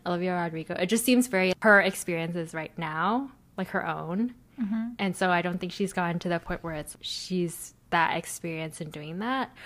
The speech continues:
Speaker 1: But I do really, really like her songs so far.
Speaker 2: Yeah. Well, I mean, she's only really put out two of her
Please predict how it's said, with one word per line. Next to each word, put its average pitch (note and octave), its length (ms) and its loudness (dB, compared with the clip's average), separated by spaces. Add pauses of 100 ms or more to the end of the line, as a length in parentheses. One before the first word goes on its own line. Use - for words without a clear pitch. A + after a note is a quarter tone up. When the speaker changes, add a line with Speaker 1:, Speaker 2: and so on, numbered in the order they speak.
(120)
Speaker 1:
But F3+ 120 2
I F#3 160 8
do G3+ 580 2 (160)
really, F3 400 0
really D#3+ 240 -6
like E3+ 220 -10
her D#3+ 120 -8
songs E3+ 640 -10 (420)
so G3 260 4
far. E3 520 -4 (720)
Speaker 2:
Yeah. F#3+ 400 2 (160)
Well, A3+ 120 4
I G#3 100 4
mean, G#3+ 120 6
she's G#3+ 240 -2
only A#3+ 220 4
really F#3+ 340 -2 (240)
put - 160 -2
out F3+ 160 0 (140)
two G3 440 0
of - 160 -6
her - 220 0